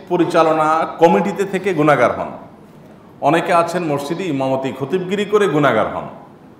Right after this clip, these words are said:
অনেকে আছেন মসজিদে মুসল্লি হয়ে গুনাহগার হন। সেটা কি জন্য হয়? আল্লাহর ঘরের যে আদব আছে, আল্লাহর ঘরের যে বিধিবিধান আছে,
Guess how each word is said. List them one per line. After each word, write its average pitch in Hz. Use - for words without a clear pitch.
অনেকে 185
আছেন 170
মসজিদে 165
মুসল্লি 202
হয়ে 190
গুনাহগার 110
হন। 87
সেটা 127
কি 139
জন্য 147
হয়? 180
আল্লাহর 120
ঘরের 120
যে 113
আদব 123
আছে, 131
আল্লাহর 110
ঘরের 120
যে 123
বিধিবিধান 113
আছে, 143